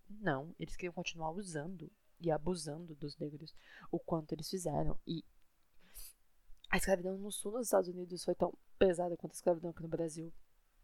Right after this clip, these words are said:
E, e isso foi passado de geração a geração de uma forma de que o sul dos Estados Unidos continua sendo até hoje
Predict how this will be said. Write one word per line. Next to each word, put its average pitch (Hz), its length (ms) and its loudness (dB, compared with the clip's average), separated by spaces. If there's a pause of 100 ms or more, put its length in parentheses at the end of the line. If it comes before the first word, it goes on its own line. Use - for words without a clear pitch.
(460)
E, 151 380 -12
e 156 380 -10
isso - 160 -4
foi - 120 0
passado 175 400 4
de 165 140 -10
geração 165 420 -4
a 233 80 -2
geração 185 460 0 (600)
de 180 120 -8
uma 180 160 0
forma 214 300 4
de 180 120 -10
que - 120 -16
o - 20 -14
sul - 200 -20
dos 254 200 -12
Estados 202 280 4
Unidos 196 240 -10
continua 202 520 -2
sendo 175 280 0
até 180 200 4
hoje 185 500 0